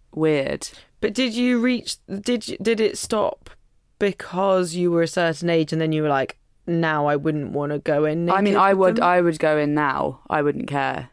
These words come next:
Speaker 1: It's my fam-, it's my family. Like, no one gives a toot. Um, <laughs>
Speaker 2: But I, but, like,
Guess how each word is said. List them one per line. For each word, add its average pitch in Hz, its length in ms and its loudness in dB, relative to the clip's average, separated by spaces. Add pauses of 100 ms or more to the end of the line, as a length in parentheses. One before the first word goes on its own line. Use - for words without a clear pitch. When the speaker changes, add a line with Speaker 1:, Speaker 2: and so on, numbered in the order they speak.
(160)
Speaker 1:
It's - 160 -6
my 165 140 0
fam-, 160 320 -2
it's 160 160 -4
my 156 100 0
family. 151 560 -2
Like, 143 560 -8
no 156 280 0
one 151 120 2
gives 143 220 -2
a 143 60 -6
toot. - 640 -4
Um, 143 460 -2 (240)
<laughs> - 1160 -8
Speaker 2:
But 196 960 -2
I, 247 240 2
but, 220 240 0
like, 208 300 2